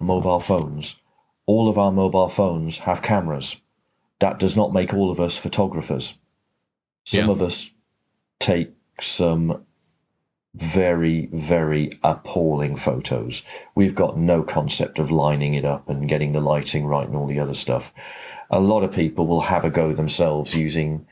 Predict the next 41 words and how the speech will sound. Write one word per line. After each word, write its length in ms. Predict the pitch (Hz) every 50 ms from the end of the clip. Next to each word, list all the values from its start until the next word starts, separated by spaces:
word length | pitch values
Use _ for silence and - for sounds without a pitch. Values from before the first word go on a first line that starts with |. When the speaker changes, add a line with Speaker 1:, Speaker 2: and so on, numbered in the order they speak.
| - - - - - - - -
Speaker 1:
these, 460 | 85 85 85 82 80 78 - - -
um, 460 | 87 80 80 78 80 80 78 78 - _ - - - - - - - _
you 120 | - 90 90
know, 100 | 85 76
free 460 | - - - - 95 90 85 85 85
basic 480 | - - 85 82 78 - - 85 -
templates, 720 | - - 101 87 85 - 82 80 78 - - - - - - - - - - - - _
and 200 | - 101 98 101
they 100 | 107 110
will 220 | 107 107 107 107
look 180 | 107 113 - -
horrendous 880 | - - 120 110 110 127 127 127 123 107 76 69 - - - - - - _ _ _ _ _ _ _ _ _ _ _ _ _ _ _ _ _ _ _ _ _ _ _ _ _ _ _ _
because 220 | - 98 - - 95
they 80 | 98
don't 200 | 98 104 98 87
have 200 | 87 98 95 87
the 140 | 87 87 92
eye 180 | 98 107 104 101
for 240 | 101 - 78 76 76
it. 160 | 73 - - _ _ _ _ _ _ _ _ _ _ _ _ _
But 300 | - 101 98 101 101 - - - - _ _ _ _ _ _ _ _ _ _ _ _ _
some 340 | - - - 104 98 101
people 320 | 101 110 107 104 104 - 95
will 160 | 98 101 98
also 380 | 110 127 131 127 - 107 92 87
have 240 | 82 90 87 85
a 60 | 90 87
modicum 500 | 92 95 95 92 90 80 - 98 85 85
of 100 | 82 -
skill 340 | - - - 101 98 90
and 120 | 82 78 85
will 100 | 90 87
be 140 | 87 92 95
able 220 | 95 90 90 90
to 140 | - - 95
do 220 | 82 95 90 87
a 60 | 87
hell 400 | 82 85 - - - 139 147 143
of 80 | 117 95
a 40 | 101
lot 460 | 101 120 131 98 78 87 - - -